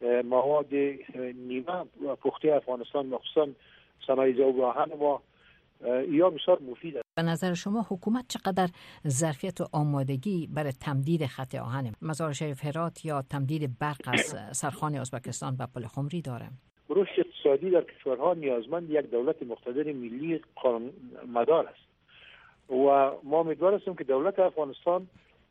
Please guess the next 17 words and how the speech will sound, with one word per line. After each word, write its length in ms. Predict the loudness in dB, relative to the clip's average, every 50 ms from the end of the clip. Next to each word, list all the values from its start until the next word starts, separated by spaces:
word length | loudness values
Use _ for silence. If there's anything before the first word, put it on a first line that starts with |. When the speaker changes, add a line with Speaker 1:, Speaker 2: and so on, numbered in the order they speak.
| _ _ _
Speaker 1:
اه، 340 | 2 4 6 6 6 4 2 0 -10 -14 -12 -10 -8 -8 -8 -8 -10 -8 -4 -4
متوجه 800 | 0 2 4 4 4 4 2 2 4 6 8 8 6 6 2 0 -6 _ _ _ _ _ _ _ _
رشد 320 | 0 0 0 0 0 -2 -4
اقتصادی 420 | -4 0 2 2 2 2 2 0
باشند 500 | 4 4 4 4 4 2 0 0 0 -8 -12 _
برای 180 | 2 4 4 4
اینکه 180 | 2 0 -6 2
فقر 280 | 2 2 2 2 -6
بیداد 380 | -4 -4 0 0 0 0 0 -2
می‌کنند، 360 | -6 -6 -4 -4 -4 -2 -2
بیکاری 360 | -4 -6 -2 -2 -2 -2 -2
بیداد 320 | -4 0 2 4 2 2 2
می‌کنند 420 | -4 -8 -6 -4 -2 -2 -2 -2 -6 _ _ -20 -20 -20 -20 _ _ _ 4
و 100 | 4 4
در 160 | 6 6 4
جهت، 400 | 4 2 -2 0 0 0 -2 0
اه، 180 | 0 0 0